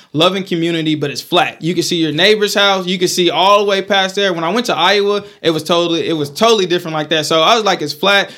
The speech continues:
but it's also a loving town." I was like, "It's home, and there's a lot of people that will support you," different things like that. But it's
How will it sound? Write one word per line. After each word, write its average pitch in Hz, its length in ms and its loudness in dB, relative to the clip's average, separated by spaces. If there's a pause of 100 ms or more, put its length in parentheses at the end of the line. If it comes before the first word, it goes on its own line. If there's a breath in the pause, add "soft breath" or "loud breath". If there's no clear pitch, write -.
(140 loud breath)
but 170 100 2
it's 156 100 -2
also 185 420 0
a 147 40 -2
loving 160 320 -2
town." 165 320 -2
I 160 100 0
was 160 80 -2
like, 151 180 0
"It's 190 140 -2
home, 226 400 0 (300 loud breath)
and 165 200 2
there's 165 200 0
a 151 60 -2
lot 175 240 2
of 175 100 -6
people 185 420 0
that 156 180 0
will 139 60 -6
support 180 420 -4
you," 170 60 -4
different 156 220 -4
things 160 140 -4
like 151 160 -2
that. 175 200 2
But 170 80 2
it's 165 160 -2